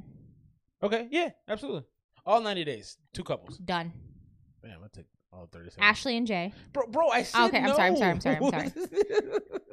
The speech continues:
Speaker 2: Oh, I got so excited.
Speaker 1: All right, let's get into this next one.
Speaker 2: Okay.
Speaker 1: I gotta switch the thing up here, so bear with me. Bear witness to the
Speaker 2: Uh,
Speaker 1: greatness.
Speaker 2: first one I would like to put up is Michael and Angela. Angela
Speaker 1: No,
Speaker 2: and
Speaker 1: you don't,
Speaker 2: Michael.
Speaker 1: you don't get a choice in this.
Speaker 2: Michael.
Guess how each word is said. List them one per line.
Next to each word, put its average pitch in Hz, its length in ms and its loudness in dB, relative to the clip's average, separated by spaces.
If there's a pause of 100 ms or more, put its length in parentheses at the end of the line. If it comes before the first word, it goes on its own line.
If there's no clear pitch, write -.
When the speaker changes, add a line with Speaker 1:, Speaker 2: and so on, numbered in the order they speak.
Speaker 2:
Oh, - 0 -
I 302 400 6
got 247 220 4
so 285 120 4
excited. 226 840 4 (760)
Speaker 1:
All 123 80 -8
right, 85 160 -12
let's 135 120 -18
get 151 160 -6
into 123 120 -12
this 113 120 -12
next 104 240 -16
one. - 120 -14
Speaker 2:
Okay. 196 220 -4 (1300)
Speaker 1:
I 120 80 -10
gotta 104 200 -14
switch - 280 -18
the 107 100 -18
thing 104 220 -18
up 90 120 -18
here, 98 160 -18
so 92 160 -20 (800)
bear 101 160 -14
with 87 180 -18
me. 90 120 -20 (340)
Bear 110 160 -8
witness - 360 -18
to - 120 -18
the 175 80 -20
Speaker 2:
Uh, - 20 -20
Speaker 1:
greatness. 214 340 -6
Speaker 2:
first 226 200 -6
one 226 80 -6
I 214 80 -4
would 208 100 -8
like 208 120 -8
to - 80 -18 (100)
put 220 140 -4
up 226 180 -4
is 185 240 -6
Michael 185 340 -8
and 185 140 -10
Angela. 170 340 -10 (600)
Angela 175 300 -4
Speaker 1:
No, 180 60 -12
Speaker 2:
and 185 100 -12
Speaker 1:
you 175 60 -8
don't, 165 100 -10
Speaker 2:
Michael. 165 140 -8
Speaker 1:
you - 60 -12
don't - 40 -20
get 180 100 -18
a - 120 -20
choice - 200 -20
in - 120 -20
this. - 140 -20
Speaker 2:
Michael. 247 540 -6